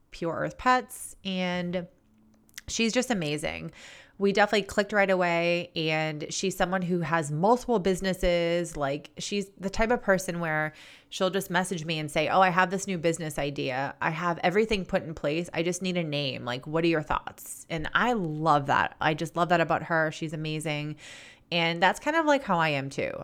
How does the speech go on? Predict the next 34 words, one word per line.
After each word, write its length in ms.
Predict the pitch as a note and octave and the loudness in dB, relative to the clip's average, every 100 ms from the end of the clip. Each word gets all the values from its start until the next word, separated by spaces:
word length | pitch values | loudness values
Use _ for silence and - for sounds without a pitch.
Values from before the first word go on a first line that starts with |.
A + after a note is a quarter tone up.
| - | -2
I'll 80 | |
just 200 | E3+ F3+ | 0 0
come 120 | - F#3 | 0 -2
up 100 | G3 | 0
with 120 | G#3+ | -2
an 100 | G3 | 0
idea, 360 | F3 D3+ D#3 | -2 0 0
and 280 | D3+ D3+ D#3 | 0 0 2
I 140 | E3+ F#3 | 2 2
know 420 | F#3 F#3 A3 B3+ | 2 2 4 0
pretty 320 | B3+ A3+ G3+ | 0 0 0
quickly, 540 | G3 G3 F#3+ F#3+ F#3 | 0 -4 -2 0 0
like, 240 | F3+ D3 C#3+ | 2 0 0
am 100 | E3 | 0
I 100 | D#3 | 0
going 280 | D#3+ F3 F3 | 2 -2 0
to 80 | F#3+ | 2
actually 340 | D#3 - F3+ | 0 0 -4
move 220 | D#3+ D#3+ | -2 -2
forward 280 | D3 E3 F3 | -2 0 2
with 140 | G3+ G#3+ | 0 -2
this 180 | A3+ | -2
idea, 380 | A3+ A3 A3 A3 | -2 0 0 0
or 200 | E3 F3 | 2 2
is 100 | E3 | 2
it 80 | D#3+ | 0
just 200 | E3+ E3 | -2 -2
an 60 | F3+ | 0
idea 320 | F3 D#3+ D#3+ | 0 2 0
that 100 | D#3+ | 0
I'm 140 | D#3 | -2
going 240 | D#3 D3+ D#3 | 0 -2 -2
to 160 | - | -6
shelf 640 | D#3+ - - C#3+ - - | -6 -6 0 0 0 -8